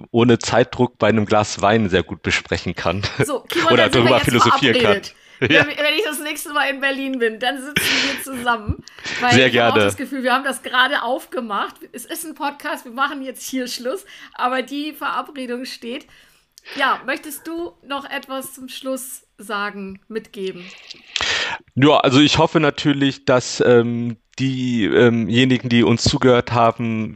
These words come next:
Speaker 1: hier vielleicht ein paar, ähm, schöne Gedankenanstöße mitgenommen haben.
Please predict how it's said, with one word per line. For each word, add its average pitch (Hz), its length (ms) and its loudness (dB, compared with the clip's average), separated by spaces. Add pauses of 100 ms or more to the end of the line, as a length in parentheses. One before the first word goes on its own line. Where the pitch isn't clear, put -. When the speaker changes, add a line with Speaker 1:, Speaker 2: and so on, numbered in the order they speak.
Speaker 1:
hier 110 380 0
vielleicht 135 240 2
ein 131 80 -2
paar, 120 460 4
ähm, 113 320 2
schöne 131 260 2
Gedankenanstöße 123 1040 0
mitgenommen 120 640 0
haben. 110 480 2